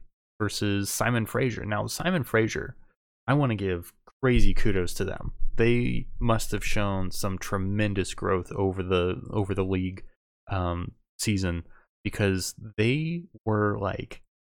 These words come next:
thirty-seventh after the end of phase one. They went, like, two and two, or they, sorry, they went three and, three and one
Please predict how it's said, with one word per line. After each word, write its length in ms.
thirty-seventh 920
after 300
the 260
end 220
of 80
phase 280
one. 300
They 100
went, 200
like, 200
two 280
and 120
two, 440
or 100
they, 160
sorry, 420
they 100
went 200
three 280
and, 280
three 120
and 160
one 320